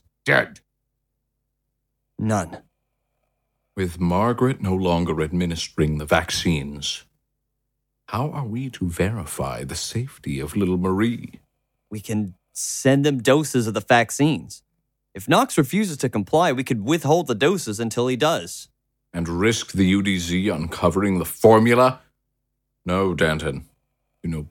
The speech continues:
Speaker 1: better than to believe that plan will work. I think you know why you have to return to the White House.
Speaker 2: I,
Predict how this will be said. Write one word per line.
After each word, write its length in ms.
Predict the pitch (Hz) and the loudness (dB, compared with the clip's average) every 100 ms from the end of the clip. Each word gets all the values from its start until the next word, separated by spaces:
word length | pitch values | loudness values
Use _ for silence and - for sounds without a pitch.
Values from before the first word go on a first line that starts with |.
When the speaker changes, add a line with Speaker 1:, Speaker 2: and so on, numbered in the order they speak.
| - | -2
Speaker 1:
better 320 | 85 78 73 | 0 2 0
than 240 | 73 73 | 0 -4
to 80 | 73 | -2
believe 420 | 71 78 78 73 73 | -4 -2 -2 -2 0
that 260 | 71 - | -2 -2
plan 380 | - 73 73 73 | -6 -4 -2 -4
will 140 | 76 | -6
work. 480 | 76 82 80 82 - _ _ _ _ _ _ - | -4 -2 -2 -2 -10 _ _ _ _ _ _ -8
I 40 | |
think 280 | 110 156 139 | -2 -2 0
you 80 | 101 | 2
know 340 | 92 90 76 | 2 2 2
why 280 | 69 69 69 | 0 0 0
you 180 | 71 73 | 0 -4
have 280 | 69 76 - | -6 -10 -10
to 60 | 80 | -8
return 520 | 80 - 82 76 73 | -6 2 2 4 0
to 80 | 78 | -2
the 80 | |
White 280 | 78 78 73 | 0 0 2
House. 460 | 80 73 73 - - _ _ _ _ _ - _ - | 2 0 0 -8 -14 _ _ _ _ _ -18 _ -2
Speaker 2:
I, 260 | 135 135 | 0 0